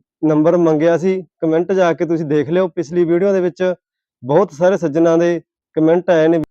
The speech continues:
"ਸਾਡੇ ਏਜੰਟ ਨੇ ਜਿਹੜੇ ਨੇ ਕੰਮ ਕਰਾਇਆ ਉਹਦਾ ਅਸੀਂ ਲਿੰਕ ਪਾ ਦਾਂਗੇ, ਉਹ ਵੀਡੀਓ 'ਚ ਜਾ ਕੇ ਤੁਸੀਂ ਦੇਖ ਸਕਦੇ ਹੋ।" ਤੇ ਰਹੀ ਗੱਲ, ਅੱਜ ਆਪਾਂ ਗੱਲ ਕਰਾਂਗੇ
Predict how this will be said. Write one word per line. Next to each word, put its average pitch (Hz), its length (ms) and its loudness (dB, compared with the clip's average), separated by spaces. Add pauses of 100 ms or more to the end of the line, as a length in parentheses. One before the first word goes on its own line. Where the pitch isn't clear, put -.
(300)
"ਸਾਡੇ 147 340 0
ਏਜੰਟ 180 280 2
ਨੇ 185 100 0
ਜਿਹੜੇ 190 140 0
ਨੇ 208 120 -2
ਕੰਮ 165 300 0
ਕਰਾਇਆ 180 420 2 (120)
ਉਹਦਾ 185 340 4
ਅਸੀਂ 175 320 0 (340)
ਲਿੰਕ 160 280 2
ਪਾ 165 200 2
ਦਾਂਗੇ, 175 220 0
ਉਹ 190 100 0
ਵੀਡੀਓ 170 300 2
'ਚ 180 40 -4
ਜਾ 165 220 0
ਕੇ 165 120 -6
ਤੁਸੀਂ 170 200 -6
ਦੇਖ 139 220 -4
ਸਕਦੇ 175 300 -2
ਹੋ।" 196 140 -4 (500)
ਤੇ 175 420 4
ਰਹੀ 175 300 2
ਗੱਲ, 185 240 4 (1120)
ਅੱਜ 147 140 -2
ਆਪਾਂ 165 220 0
ਗੱਲ 143 240 0
ਕਰਾਂਗੇ 123 380 -6